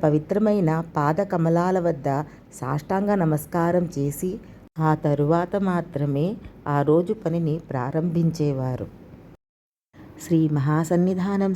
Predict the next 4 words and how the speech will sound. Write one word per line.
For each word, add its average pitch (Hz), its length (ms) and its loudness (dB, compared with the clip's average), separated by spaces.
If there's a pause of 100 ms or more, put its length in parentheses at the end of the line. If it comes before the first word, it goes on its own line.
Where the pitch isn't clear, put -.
స్వామి 139 460 0 (460)
శ్రీ 170 180 0
సన్నిధానం 175 760 0
వారితో 170 420 -2